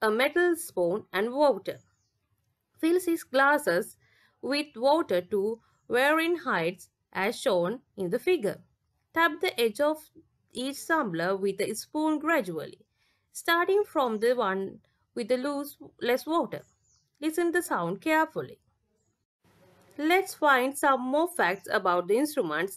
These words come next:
that produce sound by vibrating column of air. You will need a flute.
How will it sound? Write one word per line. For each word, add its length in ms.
that 280
produce 420
sound 380
by 180
vibrating 800
column 300
of 220
air. 300
You 220
will 180
need 320
a 100
flute. 440